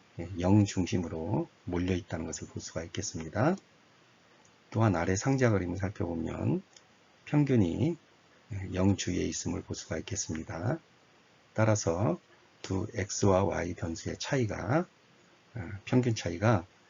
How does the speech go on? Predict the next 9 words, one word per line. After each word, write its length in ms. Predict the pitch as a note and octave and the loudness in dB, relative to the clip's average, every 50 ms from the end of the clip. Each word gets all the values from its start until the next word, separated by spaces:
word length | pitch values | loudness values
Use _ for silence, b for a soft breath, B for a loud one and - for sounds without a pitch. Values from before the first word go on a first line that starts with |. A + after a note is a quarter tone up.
| _ _ _ _ _ - | _ _ _ _ _ -6
영으로부터 840 | F2+ F2 F#2 G2+ G2+ G2+ F#2+ - - - - - - D#2+ E2+ G#2+ C#3+ | -2 2 4 4 4 4 2 0 -4 -10 -8 -6 -6 -4 -2 -4 -4
크게 240 | - - - - A#2 | -4 -4 -2 -2 -2
다르지 360 | - - F2+ F2+ F2 E2+ E2+ | 0 -2 -4 -4 -4 -4 -4
않다는 340 | D#2 D#2+ - - F2 E2 E2 | -6 -4 -6 -6 -6 -6 -8
것을 360 | D#2+ E2 - - - F3+ G3 - _ _ _ _ _ _ _ _ _ _ - - _ _ _ _ - G2 | -8 -6 -2 2 2 2 2 0 _ _ _ _ _ _ _ _ _ _ -20 -20 _ _ _ _ -10 -6
시각적으로도 760 | G2 - - B2+ C3 B2 - - - F#2 E2 D#2+ D#2+ F2 E2 | -4 -4 0 2 2 0 2 0 -2 -4 -4 -4 -6 -6 -6
확인할 340 | E2 - A2+ A2 G2 F2+ D#2+ | -4 -2 -2 0 0 -2 -4
수가 220 | - - - E2 | -6 -8 -8 -8
있겠습니다. 800 | E2 - - G#2 - - - E2 E2 - - D#2+ F#2+ A2+ D#3 F#3 | -8 -6 -6 -8 -6 -6 -8 -10 -10 -8 -8 -4 -2 0 0 0